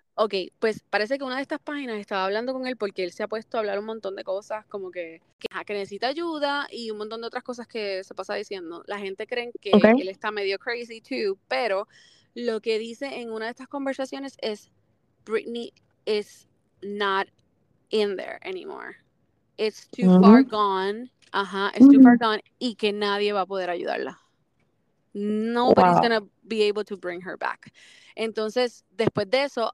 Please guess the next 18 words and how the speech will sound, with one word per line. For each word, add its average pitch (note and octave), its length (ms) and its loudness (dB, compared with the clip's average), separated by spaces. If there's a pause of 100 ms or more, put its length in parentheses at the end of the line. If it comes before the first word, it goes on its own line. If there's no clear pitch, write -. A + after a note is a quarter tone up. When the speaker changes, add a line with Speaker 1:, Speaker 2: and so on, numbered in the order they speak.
Speaker 1:
ahí F#3+ 260 0
la G3 100 0
muchacha G3+ 300 -8
le G3+ 120 -2
pregunta A3 300 -6
como G3+ 160 -4
que, G3 140 -6
"Hey, A#3 440 -8 (120)
it's F#3+ 220 -16
Britney F#3 380 -10
okay? A3 680 -4
You G3+ 160 -12
haven't G3 300 -10
responded, G#3 500 -4
like, F#3 200 -12
what's F#3 200 -8
going G#3 200 -4
on?" G3 120 -4